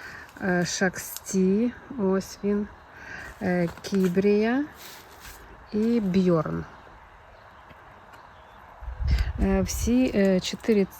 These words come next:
ці види мені дуже подобаються. Вони вже, м, були на завишки два метри і знизу вже огірків не було.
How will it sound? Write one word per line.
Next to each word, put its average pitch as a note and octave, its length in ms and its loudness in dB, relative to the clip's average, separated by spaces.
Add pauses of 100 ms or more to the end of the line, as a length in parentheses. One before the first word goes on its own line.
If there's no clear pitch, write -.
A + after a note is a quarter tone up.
(140)
ці G3+ 480 2
види A#3 240 2
мені G3 260 4
дуже G3 280 0
подобаються. E3+ 840 -4 (520)
Вони G3+ 540 4
вже, G#3 540 0
м, G3+ 400 0
були G#3+ 360 0
на F#3+ 340 2
завишки F#3+ 640 -2
два F3+ 320 -2
метри G3 540 -4 (560)
і G3+ 180 6
знизу G3+ 640 4
вже F#3+ 440 2
огірків G3+ 520 2
не G#3 140 6
було. F#3 360 4